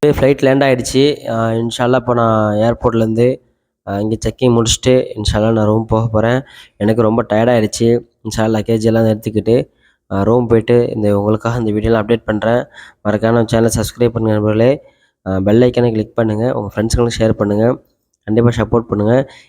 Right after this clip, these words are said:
இதான் அந்த ஃப்ளைட்டு. நாங்க வந்து ஏர் இந்தியா எக்ஸ்பிரஸ். இப்படி இறங்குனதும், ஆ, நம்மளுக்கு லக்கேஜ் அவங்க தனியா எடுத்துடுவாங்க. அதே மாதிரி, அதே மாதிரி நமக்குன்னு இந்த மாதிரி வண்டி வந்து நின்றோம். பக்கத்துலேயே வண்டி வந்துரும்.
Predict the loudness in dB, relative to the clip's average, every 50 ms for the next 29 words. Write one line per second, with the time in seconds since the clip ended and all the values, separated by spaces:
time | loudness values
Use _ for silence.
0 | _ _ 2 2 4 4 2 0 0 0 0 0 0 0 0 2 2 2 2 2
1 | 0 0 0 0 2 2 2 2 0 0 0 -2 -2 -4 -6 -6 -4 -2 -2 -2
2 | -2 -4 -6 -8 -6 -2 0 0 2 2 2 2 2 2 2 2 0 0 -2 -8
3 | -18 -20 -20 _ _ _ -2 -2 0 0 0 -2 -2 -2 -2 -2 -2 -2 -4 -4
4 | -2 -2 0 2 2 2 2 0 0 0 2 2 2 2 0 -4 -2 0 0 2
5 | 2 2 0 0 0 -2 -4 _ _ _ -8 -4 -2 0 0 2 0 2 2 0
6 | 0 0 -2 -4 -6 -8 -12 -16 -20 -20 _ _ _ _ _ _ _ _ _ _
7 | _ _ _ _ _ _ 0 2 2 4 4 4 4 4 4 2 0 0 -2 0
8 | 0 2 2 4 2 2 2 2 2 4 2 2 2 2 4 4 4 4 2 2
9 | 0 0 2 0 -2 0 -2 -4 -2 -2 -4 -2 0 2 2 2 2 2 2 2
10 | 2 2 2 0 0 0 2 2 4 2 2 0